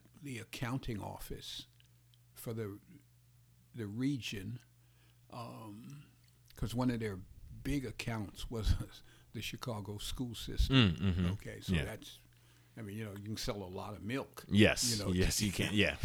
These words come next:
Speaker 1: <laughs> to schools, okay, in a city the
Speaker 2: Mm-hmm.
Speaker 1: size of Chicago, okay? Um, and I'm sure there was some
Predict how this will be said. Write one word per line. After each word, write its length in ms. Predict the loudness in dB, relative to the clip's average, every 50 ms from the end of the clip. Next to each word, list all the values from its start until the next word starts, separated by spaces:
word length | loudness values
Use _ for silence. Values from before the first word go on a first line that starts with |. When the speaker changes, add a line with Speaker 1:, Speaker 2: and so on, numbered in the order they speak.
| 4
Speaker 1:
<laughs> 140 | 4 6 4
to 260 | 2 2 0 0 -2
schools, 580 | -2 0 -2 -2 -2 -4 -8 -10 -12 -14 -12 -10
okay, 360 | -10 -10 -10 -10 -10 -8 -8
in 80 | -8 -10
a 60 | -12 -14 -12
city 380 | -8 -4 -4 -4 -4 -4 -10
the 140 | -10 -12 -10
Speaker 2:
Mm-hmm. 100 | -6 -4 -4 -4
Speaker 1:
size 280 | -2 -4 -6 -6 -8
of 120 | -16 -18 -20
Chicago, 680 | -20 -20 -20 -20 -16 -14 -14 -14 -14 -18 -20 -20 -20 -20 _ -20 -20
okay? 340 | -20 -18 -16 -16 -16 -16 -18 _ _ _ -20 -20 -20 -20 -20 -20 -20 -20 -20 _ _ _ -16
Um, 580 | -12 -10 -10 -10 -10 -10 -12 -12 -14 -14 -14 -16 _ _ _ -20 -20 _ _ -6
and 140 | -6 -4
I'm 100 | -4 -6
sure 240 | -6 -2 -2 -2 -2
there 140 | -2 -4 -6
was 200 | -6 -6 -8 -8
some 540 | -10 -8 -8 -8 -6 -8 -10 -12 -14 -16 -18